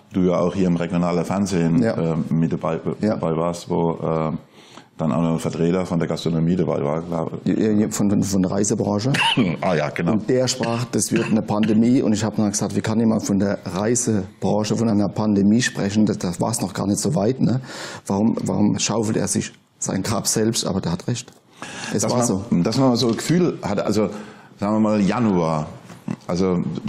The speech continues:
Speaker 1: Januar war ja noch einigermaßen normal.
Speaker 2: Ja,
Speaker 1: So.
Speaker 2: absolut, ja.
Speaker 1: Ähm,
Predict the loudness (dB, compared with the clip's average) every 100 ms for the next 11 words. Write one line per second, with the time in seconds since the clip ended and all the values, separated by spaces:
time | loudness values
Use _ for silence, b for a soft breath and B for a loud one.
0 | -2 0 0 0 0 0 0 -2 -6 -6
1 | -2 0 2 2 2 0 -2 0 2 2
2 | 2 0 2 2 2 2 0 0 -4 -6
3 | -6 0 0 -2 -4 -6 -2 -4 -2 -2
4 | 2 4 2